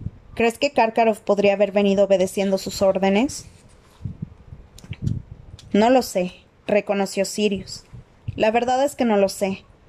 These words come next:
No me, no me pega que Karkaroff vuelva a Voldemort, a no ser que Voldemort sea lo bastante fuerte para protegerlo.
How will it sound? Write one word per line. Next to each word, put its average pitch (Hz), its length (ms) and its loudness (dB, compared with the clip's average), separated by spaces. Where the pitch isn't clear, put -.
No 220 140 4
me, 269 160 4
no 247 200 4
me 285 100 4
pega 254 300 2
que 220 120 -8
Karkaroff 214 460 2
vuelva 196 320 2
a - 40 -2
Voldemort, 190 580 2
a 196 60 2
no 196 120 4
ser 208 180 0
que 220 100 0
Voldemort 202 400 2
sea 208 200 0
lo 202 80 4
bastante 202 400 0
fuerte 196 260 0
para 185 240 0
protegerlo. 190 640 -2